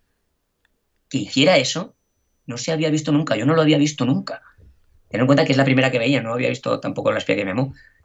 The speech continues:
Entonces, a mí me encantaban las películas de acción, ¿no? Yo era fan ya de Clint Eastwood, de Burt Reynolds y toda esta gente que hacían películas de acción, guay.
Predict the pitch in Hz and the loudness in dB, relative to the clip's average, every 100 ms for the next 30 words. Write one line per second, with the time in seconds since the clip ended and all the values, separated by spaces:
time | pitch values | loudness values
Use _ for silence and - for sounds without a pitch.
0 | _ 104 98 143 - 110 139 127 110 127 | _ -4 2 2 2 2 0 0 0 0
1 | 151 143 120 127 143 139 101 - 117 - | 2 0 -2 -2 0 0 0 -2 -6 -6
2 | _ _ _ _ - - - 104 120 101 | _ _ _ _ -20 -20 -10 -4 -2 0
3 | 101 110 101 104 98 101 107 120 120 127 | 0 -2 0 0 -2 -4 -4 -2 0 0
4 | - - - - - 95 98 95 101 104 | -2 -14 -20 -18 -4 2 4 2 0 0
5 | 104 139 123 127 120 107 104 110 123 123 | 2 4 2 0 -4 -6 -6 -6 -4 0
6 | 120 190 - _ _ - - 101 104 101 | 0 0 -8 _ _ -6 -4 -4 0 0
7 | 98 - 104 147 170 180 127 110 107 | 0 -4 -2 0 0 -2 -4 -4 -4